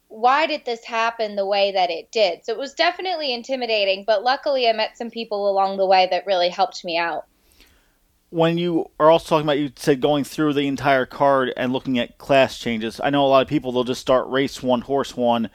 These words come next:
Speaker 2: and go race by race, but it seems like you comb over the whole card first to look for, you know,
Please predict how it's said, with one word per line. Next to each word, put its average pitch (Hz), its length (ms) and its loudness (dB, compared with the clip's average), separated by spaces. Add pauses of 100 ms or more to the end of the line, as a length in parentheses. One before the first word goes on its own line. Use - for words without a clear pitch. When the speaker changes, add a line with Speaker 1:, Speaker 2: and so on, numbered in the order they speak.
(380)
Speaker 2:
and 143 140 -4
go 139 140 2
race 135 240 -2
by 127 120 2
race, 131 240 0
but 127 80 0
it 123 80 -2
seems 160 180 -6
like 131 160 -2
you 151 100 -6
comb 143 300 -2
over 147 240 6
the 131 100 2
whole 127 200 0
card 120 320 0
first 135 340 -4
to 123 80 -4
look 123 200 -4
for, 117 280 -2
you 117 80 -4
know, 117 240 -4